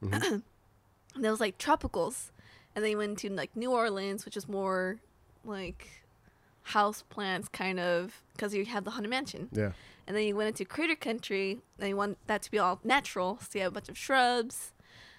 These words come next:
Speaker 2: And then you went into Star Wars Land, and it looks like you have a lot of succulents 'cause they look alien-y.
Speaker 1: Oh, right,
Speaker 2: So
Speaker 1: yeah.
Speaker 2: it looks pretty
Speaker 1: Mm-hmm.
Speaker 2: cool. And then you go into Tomorrowland, which is all, um, plants that you're able to eat, basically.
Speaker 1: Mm.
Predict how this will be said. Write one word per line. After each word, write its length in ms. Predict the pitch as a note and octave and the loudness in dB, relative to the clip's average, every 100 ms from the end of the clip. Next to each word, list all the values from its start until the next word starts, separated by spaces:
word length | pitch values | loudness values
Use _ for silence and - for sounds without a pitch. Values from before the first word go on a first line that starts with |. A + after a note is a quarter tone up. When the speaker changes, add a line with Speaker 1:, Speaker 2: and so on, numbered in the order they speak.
| _ - | _ 0
Speaker 2:
And 100 | G#3+ | 2
then 300 | G#3 G3 F#3 | 2 0 -2
you 100 | G#3+ | 0
went 140 | G#3+ G3+ | 2 0
into 240 | - - | -2 -6
Star 320 | - - B3 A#3+ | -2 6 8 10
Wars 240 | A#3 F3 | 6 4
Land, 280 | A3 G#3 G#3 | 2 2 2
and 40 | G#3 | 0
it 40 | |
looks 200 | G3+ - | -4 -2
like 380 | G3 D#3+ - - - _ | -2 -4 -10 -18 -20 _
you 100 | A3 | -4
have 80 | A3+ | 0
a 60 | A3+ | 4
lot 120 | G3 | 4
of 60 | A3+ | 4
succulents 640 | A#3+ A#3 G#3+ G3+ F#3+ - | 0 0 0 0 -2 -4
'cause 160 | G#3+ G3+ | -4 0
they 120 | G3 | 2
look 280 | F#3+ F#3 - | 0 -4 -4
alien-y. 580 | G#3+ G#3 A#3 A#3+ C4+ D#4 - - | -2 0 -2 -4 -4 -6 -6 -2
Speaker 1:
Oh, 160 | G2+ | 0
right, 160 | F#2+ F#2 | 0 0
Speaker 2:
So 120 | C4+ | 2
Speaker 1:
yeah. 40 | |
Speaker 2:
it 40 | C#4 | 2
looks 160 | D#4 | 0
pretty 200 | - F4+ | -2 -2
Speaker 1:
Mm-hmm. 100 | - | 0
Speaker 2:
cool. 320 | F#4 F#4+ C#4 B3+ | 2 2 2 4
And 100 | B3+ | 6
then 100 | C4+ | 6
you 80 | C4 | 4
go 60 | C4 | 4
into 160 | C4 | 2
Tomorrowland, 600 | - A#3+ A#3+ C4 G#3+ F#3+ | -2 4 6 6 2 0
which 160 | F#3+ F#3 | -2 -4
is 100 | G3+ | 0
all, 360 | F#3+ F#3+ F3+ A#3 - G3+ | 2 2 0 -4 -10 -6
um, 340 | D#3+ E3 A#3 - _ _ _ _ _ _ _ - | -4 -4 -8 -14 _ _ _ _ _ _ _ -6
plants 360 | A#3 G#3 G#3+ | -2 -2 0
that 280 | F#3+ E3+ - _ - | 2 2 0 _ -6
you're 120 | A3+ G#3 | 0 0
able 220 | A3 G#3+ | 0 -2
to 120 | - G3+ | -4 -10
eat, 360 | - - - - | -10 -12 -14 -10
basically. 640 | - - - - A#3+ A#3+ | -10 -8 -10 -8 -8 -6
Speaker 1:
Mm. 280 | G#2+ A2+ | -4 -4